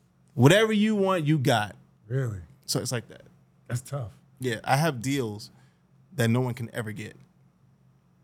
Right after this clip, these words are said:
Speaker 1: because of how I carry myself, what I promise, and what I bring.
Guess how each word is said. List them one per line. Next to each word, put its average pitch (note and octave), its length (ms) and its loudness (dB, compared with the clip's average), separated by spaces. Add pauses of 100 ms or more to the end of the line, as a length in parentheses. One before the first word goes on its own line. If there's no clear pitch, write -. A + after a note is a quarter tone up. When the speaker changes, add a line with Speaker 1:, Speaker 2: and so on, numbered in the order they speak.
(400)
Speaker 1:
because B2 380 0
of G2 80 -14
how A2+ 140 -4
I G#2+ 60 -8
carry A#2+ 320 -6
myself, D3 400 -4 (960)
what B2 120 -2
I C3 80 2
promise, C3 640 -4 (260)
and A#2+ 120 4
what A2 120 -4
I A2+ 80 -10
bring. A2 320 -8